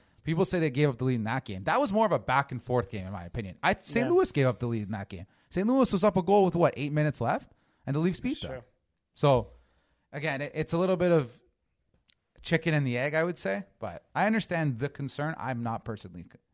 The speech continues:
Speaker 1: concerned.
Speaker 2: Yeah. I guess that's a, that's a good pos-, another positive spin. The Leafs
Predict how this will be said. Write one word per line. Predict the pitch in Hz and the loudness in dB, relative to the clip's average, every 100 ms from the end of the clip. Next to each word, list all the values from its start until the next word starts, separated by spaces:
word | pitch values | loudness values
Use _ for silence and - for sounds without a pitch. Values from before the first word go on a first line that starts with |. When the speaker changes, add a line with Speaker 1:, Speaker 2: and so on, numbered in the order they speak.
| _ - | _ -10
Speaker 1:
concerned. | 117 92 85 - _ _ _ _ _ _ - | -8 -6 -10 -14 _ _ _ _ _ _ -14
Speaker 2:
Yeah. | 139 123 - _ _ _ _ _ _ _ _ _ - | -12 -12 -14 _ _ _ _ _ _ _ _ _ -12
I | 139 | -8
guess | 139 139 | -6 -6
that's | 147 147 | -6 -4
a, | 139 135 | -4 -4
that's | 135 | -10
a | 143 | -6
good | 143 - | -6 -8
pos-, | - 151 151 151 | -4 -2 -2 -2
another | 160 202 226 | -2 2 0
positive | - 202 214 202 208 185 | 0 -2 -2 -4 -10 -10
spin. | - - 196 180 123 | -12 -8 -6 -6 -6
The | 127 | -8
Leafs | 156 - | -8 -10